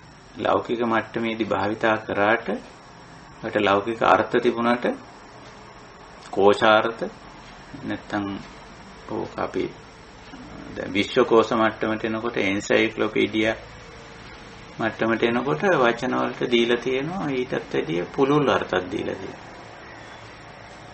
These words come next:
ඉතින් ඕවා අපි පොත් බල බල, වචන ශබ්දකෝෂ බල බල, විශ්වකෝෂ බල බල අපි අර ඒවට දීලා තියෙන වචන වල අර්ථ වලට ආරෝපණය වෙනවා.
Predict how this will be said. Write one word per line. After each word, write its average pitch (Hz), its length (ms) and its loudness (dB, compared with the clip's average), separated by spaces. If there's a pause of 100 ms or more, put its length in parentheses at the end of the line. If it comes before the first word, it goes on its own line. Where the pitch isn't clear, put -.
(380)
ඉතින් - 360 -2 (300)
ඕවා 127 340 10
අපි 165 260 8 (360)
පොත් 113 280 2
බල 95 300 8
බල, 131 240 6 (840)
වචන 113 460 6 (1080)
ශබ්දකෝෂ 113 680 6
බල 117 240 6
බල, 127 280 4
විශ්වකෝෂ 117 580 4
බල 117 240 4
බල 135 220 2 (1000)
අපි 147 360 2
අර 135 180 4 (400)
ඒවට 113 380 4
දීලා 113 300 0
තියෙන 123 260 -4
වචන 113 360 -2
වල 113 240 -2
අර්ථ 104 340 0
වලට 123 360 -2
ආරෝපණය 107 540 -2
වෙනවා. - 280 -14